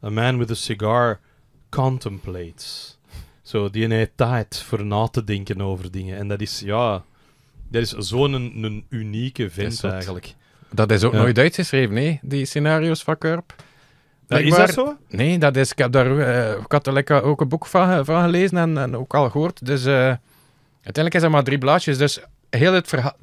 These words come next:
Speaker 2: het, eh, de verhaallijn, verhaallijn, de story staat vast.
Speaker 1: Mhm.
Speaker 2: Hij weet waar hij naartoe gaat.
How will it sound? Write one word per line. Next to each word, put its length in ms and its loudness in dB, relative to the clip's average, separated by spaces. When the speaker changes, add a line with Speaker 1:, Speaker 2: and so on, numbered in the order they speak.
Speaker 2:
het, 300 -10
eh, 200 0
de 120 -6
verhaallijn, 680 4
verhaallijn, 640 2
de 80 2
story 380 0
staat 240 -2
vast. 360 -2
Speaker 1:
Mhm. 100 -12
Speaker 2:
Hij 140 0
weet 160 2
waar 160 4
hij 140 2
naartoe 300 0
gaat. 320 0